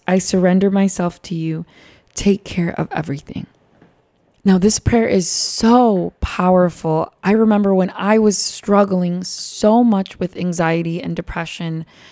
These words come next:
during the pandemic, when I was working at the hospital and I didn't know what to do.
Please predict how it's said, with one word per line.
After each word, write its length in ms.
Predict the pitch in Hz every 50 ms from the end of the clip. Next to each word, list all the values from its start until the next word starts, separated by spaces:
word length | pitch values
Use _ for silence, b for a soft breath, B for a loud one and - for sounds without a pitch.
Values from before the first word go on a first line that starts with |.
| B B B B B B -
during 220 | 175 196 196 196 190
the 80 | 185
pandemic, 640 | - - 196 175 170 165 165 160 170 165 170 - -
when 140 | 180 180 185
I 100 | 175 190
was 160 | 202 196 190
working 300 | 190 185 180 - - 175
at 100 | 170 -
the 60 | 180
hospital 520 | 156 - 185 175 170 - - 190 170 170 175
and 120 | 175 180
I 140 | 190 208 208
didn't 280 | 220 208 196 214 214
know 360 | 180 180 170 175 170 185 190 -
what 260 | - - 185 - - -
to 120 | - -
do. 380 | 190 185 190 185 180 175 180